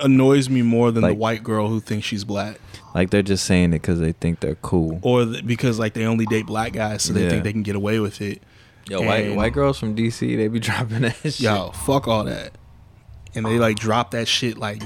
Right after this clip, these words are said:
Speaker 1: vehemently in front of you.
Speaker 2: I just, like, it don't be, my thing is, like, if you, if you have, there's a tone,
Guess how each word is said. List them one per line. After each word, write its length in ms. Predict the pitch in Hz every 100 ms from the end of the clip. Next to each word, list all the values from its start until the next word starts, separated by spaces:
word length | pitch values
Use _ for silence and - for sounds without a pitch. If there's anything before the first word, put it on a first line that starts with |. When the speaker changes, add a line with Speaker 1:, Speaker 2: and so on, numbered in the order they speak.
| 107
Speaker 1:
vehemently 540 | 123 120 113 113 110
in 80 | 107
front 260 | - 113
of 60 | 107
you. 80 | 104 120
Speaker 2:
I 100 | 147
just, 460 | 123 107 - - -
like, 240 | - 131
it 300 | 107 - 120
don't 200 | 123 170
be, 380 | 131 127 113 95 -
my 160 | - 139
thing 200 | - 110
is, 160 | 98 92
like, 320 | 90 90 - -
if 180 | 92
you, 140 | 107 87
if 160 | 92 107
you 200 | 131 127
have, 380 | 135 123 104 -
there's 240 | - 135
a 60 | 131
tone, 480 | 98 123 104 85 80